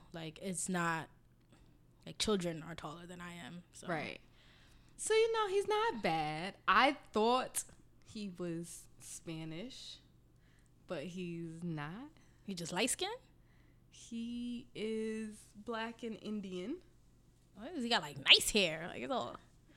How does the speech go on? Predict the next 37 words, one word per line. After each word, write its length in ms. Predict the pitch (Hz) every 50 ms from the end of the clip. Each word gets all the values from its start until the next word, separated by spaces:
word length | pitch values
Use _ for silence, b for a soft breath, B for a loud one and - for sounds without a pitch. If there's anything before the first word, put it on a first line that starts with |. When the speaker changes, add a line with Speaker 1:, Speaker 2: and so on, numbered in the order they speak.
| b b b b b b b b
Speaker 2:
He 260 | - - - 233 233
does. 680 | 196 - 202 185 165 160 180 233 359 370 - - - - b b b b b b b b b -
Speaker 1:
This 220 | - 190 - - -
is 140 | 359 208
good. 160 | - 196 185 175
This 100 | 349 - -
is 60 | 339 220
a 20 |
night. 200 | 196 202 214 196 294
I 140 | 214 262 -
can't 180 | - - -
Speaker 2:
Um, 40 | 294 277
Speaker 1:
wait 120 | 262 262
for 80 | 233 214
date 160 | 214 202 180
number 160 | 185 180 180
two 160 | 175 - 175 170
'cause 140 | - 180 - -
I'm 180 | 214 254 277 247
linking 320 | 214 202 185 - 180 165
up. 240 | 147 - - - - - - - - b b b b b b b b b b b -
Speaker 2:
So 580 | - - - - 349 349 370 370 349 330 330 349
Speaker 1:
Like, 180 | 359 415 415 427 -
if, 120 | 214 226 -
I 100 | - 208 269
hope 200 | 330 330 262 226
you 60 | 214
guys 220 | 214 196 196 190
go 100 | 185 190
for 120 | 185 - 190
Mexican 460 | 190 185 185 - - 185 - 185 180
again 300 | 170 170 170 160 156 160
'cause 200 | - - 170 160
I 140 | 151 151 175
really 340 | 175 175 170 180 170 170 165
love 200 | 165 160 160 160
tacos. 800 | - 175 151 160 - - 196 202 220 226 247 285 311 - -